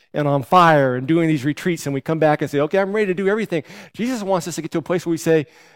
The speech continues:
"Man, this stuff is incredibly hard. He who has ears, let him hear. There's no way I can do these things on my own.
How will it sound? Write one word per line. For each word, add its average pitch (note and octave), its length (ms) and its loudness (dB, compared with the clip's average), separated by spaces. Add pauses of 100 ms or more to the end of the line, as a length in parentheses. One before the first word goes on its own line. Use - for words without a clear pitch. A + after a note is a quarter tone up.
(120)
"Man, D#3+ 360 0
this E3+ 140 -2
stuff D3+ 240 -2
is C3 160 -8
incredibly C#3+ 540 -4
hard. A#2+ 320 -8 (1900)
He E3 320 -4
who C#3+ 120 0
has C3+ 200 0
ears, C#3+ 300 -4
let B2 100 -6
him A#2 100 -12
hear. A#2 360 -14 (1600)
There's D3 180 -4
no G3+ 160 4
way G3 200 6
I E3 80 6
can D3 180 -2
do C#3+ 160 -2
these C#3+ 240 -4
things B2+ 300 -6
on B2+ 100 -4
my B2 140 -4
own. A#2 420 -8